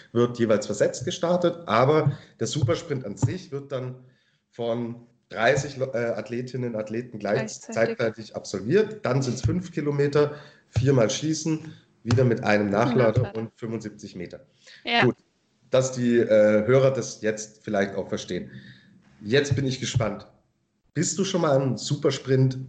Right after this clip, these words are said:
Speaker 1: unter Wettbewerbsbedingungen gelaufen?
Speaker 2: Nee,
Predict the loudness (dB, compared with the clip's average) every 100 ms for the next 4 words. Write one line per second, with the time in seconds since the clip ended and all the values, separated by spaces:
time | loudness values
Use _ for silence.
0 | -4 -2 0 2 2 2 2 2 0 -8
1 | -8 -6 -6 -6 -6 -6 -8 -10 -12 -12
2 | _ _ _ _ 2 2 0